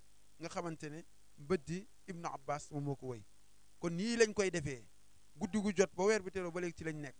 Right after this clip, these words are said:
Moo tax Medina Baye bu weer bi teroo rek gàmmu, ñu ngi ci gàmmu. Noonu la ñuy nekkee di dem, di dem,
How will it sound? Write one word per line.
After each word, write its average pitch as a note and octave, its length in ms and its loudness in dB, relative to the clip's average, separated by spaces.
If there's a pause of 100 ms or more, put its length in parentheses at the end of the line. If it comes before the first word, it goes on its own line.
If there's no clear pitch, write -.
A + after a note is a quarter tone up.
Moo D#3+ 140 -2
tax F#3 120 -4
Medina F3+ 320 2
Baye D3+ 280 4 (420)
bu D#3 100 2
weer F#3 200 6
bi D#3 100 0
teroo D#3 260 2
rek C#3+ 140 -4 (400)
gàmmu, D3 340 0 (240)
ñu D3+ 140 2
ngi D#3 80 -4
ci D#3+ 80 -6
gàmmu. C#3 240 -6 (720)
Noonu F#3 280 6
la G3+ 60 6
ñuy G3 120 0
nekkee E3 480 -2 (200)
di F3 140 -4
dem, F3 240 0 (420)
di F#3 140 -2
dem, F3 240 4